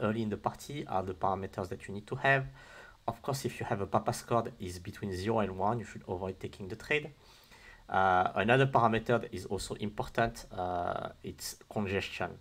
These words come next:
right? So if you see that if you are in congestion, uh, your winning rate is seventy percent. If you are not in congestion, it's eighty-six percent, right? So you should avoid taking trades if you are in congestion. Uh, if you look at the candlestick,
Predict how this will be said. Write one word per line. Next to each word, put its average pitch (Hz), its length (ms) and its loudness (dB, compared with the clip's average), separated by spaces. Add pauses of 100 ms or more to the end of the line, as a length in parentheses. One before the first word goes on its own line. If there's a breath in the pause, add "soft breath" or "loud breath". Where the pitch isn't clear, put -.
right? 95 280 -4
So - 160 -4
if - 200 -6
you - 60 -8
see 113 220 -2
that 98 180 0 (640 loud breath)
if - 200 -4
you 110 80 4
are 120 120 10
in 113 120 4
congestion, 117 720 2
uh, 90 320 -2
your 90 140 -2
winning 101 320 -2
rate 104 240 -2
is 95 80 -10
seventy 98 340 -4
percent. 123 600 -4
If - 340 -10
you 101 80 -4
are 87 260 2 (140)
not 135 320 0
in 139 100 -2
congestion, 120 540 -2
it's 110 240 -8
eighty-six 98 460 -8
percent, - 360 -8 (240)
right? 95 220 -4
So 87 240 -4 (480 loud breath)
you - 80 -4
should - 160 -8
avoid 123 320 6
taking 110 240 -4
trades 143 440 0
if - 200 -8
you 104 80 -2
are 95 60 -2
in 90 80 -6
congestion. 92 680 -8 (720 loud breath)
Uh, 101 480 0
if - 220 -6
you 117 60 0
look 127 180 0
at 104 100 2
the 101 80 -2
candlestick, 135 600 -2